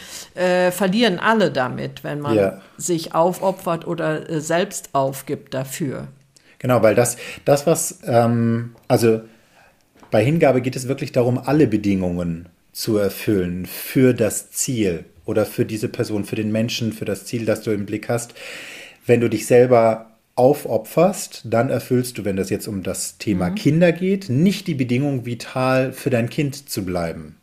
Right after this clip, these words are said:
Speaker 1: Mhm.
Speaker 2: Und auf der einen Seite wirst du dann eben, du brennst dich selber aus und stehst deinem Kind nicht mehr zur Verfügung.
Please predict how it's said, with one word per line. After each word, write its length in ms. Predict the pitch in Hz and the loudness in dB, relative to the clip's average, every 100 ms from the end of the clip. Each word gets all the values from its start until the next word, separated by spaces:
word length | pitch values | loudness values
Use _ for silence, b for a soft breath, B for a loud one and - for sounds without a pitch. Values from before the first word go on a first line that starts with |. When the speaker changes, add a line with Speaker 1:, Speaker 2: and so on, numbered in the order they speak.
| _ B B B | _ B B B
Speaker 1:
Mhm. 320 | 180 160 175 B - | -8 -6 -10 B 0
Speaker 2:
Und 380 | 120 127 - - _ | 2 2 -2 -14 _
auf 140 | 120 - | -2 2
der 140 | 113 | 2
einen 300 | 117 135 151 | 2 0 2
Seite 400 | 139 135 139 127 | 6 6 6 2
wirst 280 | 117 123 - | 2 2 0
du 60 | 113 | 2
dann 300 | 107 117 117 113 | 4 4 0 0
eben, 640 | 107 107 104 101 104 104 _ _ - | 2 2 0 -2 -6 -10 _ _ -8
du 100 | 107 101 - | -6 -6 -8
brennst 640 | - 120 135 - - - | -2 0 0 -4 -8 -6
dich 180 | 123 - | -6 0
selber 380 | 123 113 101 104 | 4 4 4 2
aus 240 | 131 151 | 0 -2
und 100 | 120 | -6
stehst 400 | - 120 120 120 | -4 -4 -2 -2
deinem 220 | 104 98 | -4 -6
Kind 340 | - 120 135 156 | -4 -4 -4 -6
nicht 220 | 160 - | -6 -6
mehr 140 | 147 | -6
zur 120 | - 139 | -8 -10
Verfügung. 680 | 143 - 135 143 185 226 | -10 -6 -4 -2 -2 -4